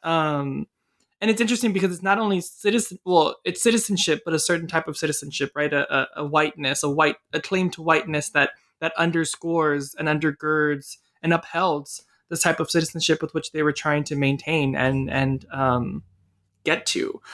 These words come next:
But I wanna, I wanna keep moving on 'cause I, I think there's so much in this book to talk about. So in chapter three, um, even at the moment in the early twentieth century when nationalisms were being hardened, right, the labor movement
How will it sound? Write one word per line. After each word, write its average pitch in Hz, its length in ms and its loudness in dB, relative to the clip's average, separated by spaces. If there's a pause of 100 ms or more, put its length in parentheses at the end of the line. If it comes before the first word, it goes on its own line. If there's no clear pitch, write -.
(120)
But 202 120 -2
I - 20 6
wanna, 247 260 2
I 196 80 -2
wanna 226 200 0
keep 226 120 -10
moving 190 300 2
on 175 240 0
'cause 160 100 -10
I, 156 220 2
I 160 80 2
think 180 200 0
there's 165 180 0
so 175 100 0
much 170 160 2
in 170 60 0
this 156 120 0
book - 280 -6
to 165 80 -8
talk - 340 -4
about. 147 260 4
So 185 140 0
in 170 100 0
chapter 220 400 0
three, 180 800 0 (480)
um, 170 300 4
even 226 260 2 (200)
at 190 200 2
the 196 80 -6
moment 180 300 2
in 170 80 -4
the 170 40 -6
early 175 200 4
twentieth 170 320 -2
century 170 400 0
when 165 200 0
nationalisms 160 800 0
were 156 120 0
being 156 340 0
hardened, 151 640 -2
right, 151 200 0
the 165 100 -6
labor 190 360 0
movement 165 640 -2